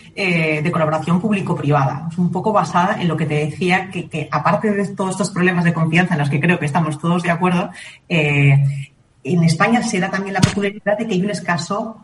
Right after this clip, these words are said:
parque de vivienda de alquiler social. Entonces, ¿nosotros qué hemos propuesto? Pues bueno, pues que las familias, para que las familias más vulnerables mejoren su acceso a la vivienda,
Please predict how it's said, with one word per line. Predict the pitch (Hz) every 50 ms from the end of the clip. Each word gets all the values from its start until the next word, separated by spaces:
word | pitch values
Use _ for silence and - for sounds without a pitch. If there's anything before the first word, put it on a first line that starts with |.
| - -
parque | _ 180 180 175 - 208
de | 202 196
vivienda | 165 165 165 156 156 180 196
de | 185
alquiler | 170 - 160 143 143 139
social. | - - - - - 156 143 139 - -
Entonces, | 170 170 175 190 214 247 -
¿nosotros | 214 180 202 208 - 294 -
qué | - 202
hemos | 175 165 - -
propuesto? | - 170 147 139 147 147 139 - - 147 139
Pues | 156 151
bueno, | 139 - 160 143 -
pues | - 147 143 135
que | - -
las | 156 151 -
familias, | - 160 165 185 202 196 165 156 156 160 - - - - - - _ _ _
para | - 139 165 160
que | 175
las | 165 165 165
familias | - 175 180 208 233 226 - - 226 - - - - - - _ _ _ -
más | 180 180 214 254 240 226
vulnerables | 233 233 226 220 214 233 240 - 160 143 135 139 - - - - - - _ -
mejoren | 175 170 170 - 180 180 190 180
su | - 185
acceso | 175 - - 190 185 -
a | 165
la | 160
vivienda, | 156 165 185 202 240 247 247 240 233 220 208 - - -